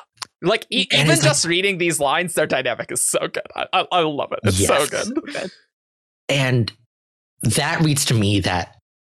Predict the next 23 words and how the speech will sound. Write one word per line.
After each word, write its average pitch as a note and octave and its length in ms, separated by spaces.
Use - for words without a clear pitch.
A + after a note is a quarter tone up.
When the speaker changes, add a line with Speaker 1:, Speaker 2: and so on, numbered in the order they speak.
Speaker 2:
Raboniel A2 760
didn't F2 380
know. D2+ 400
'Cause C#3+ 240
I B2+ 160
feel - 380
like B2 260
if C#3 140
she A#2 400
did, C3+ 440
she - 380
would C3+ 180
have A2 140
used A2 280
that G2 200
more F#2+ 260
effectively. - 680
She - 280
was C#3 200
caught G2 320
off E2 340
guard D2 340
there. - 420